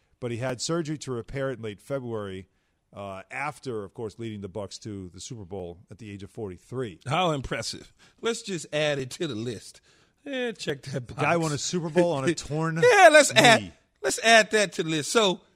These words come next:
Speaker 2: if he won a
Speaker 1: Somewhere
Speaker 2: Super
Speaker 1: Joe
Speaker 2: Bowl
Speaker 1: Namath is going, "Yeah, I've done that."
Speaker 2: i-, if you, you, you won a Super Bowl on a little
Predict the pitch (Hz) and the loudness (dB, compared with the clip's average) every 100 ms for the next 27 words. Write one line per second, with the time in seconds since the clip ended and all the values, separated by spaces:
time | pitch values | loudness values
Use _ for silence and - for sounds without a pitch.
0 | _ 160 180 196 262 285 240 202 - 170 | _ -4 -2 4 6 6 6 4 4 6
1 | 196 180 170 175 165 151 156 147 139 135 | 4 6 6 4 2 -4 -2 -2 -4 -4
2 | 131 127 113 98 82 80 _ - 190 190 | -6 -6 -8 -12 -14 -20 _ -6 -2 0
3 | 170 160 190 190 180 170 151 151 226 269 | -2 -2 -4 0 -2 -2 -6 0 2 2
4 | - 240 196 170 160 151 147 135 135 160 | 0 -2 0 2 4 2 0 -4 -2 -2
5 | 147 135 | -2 -4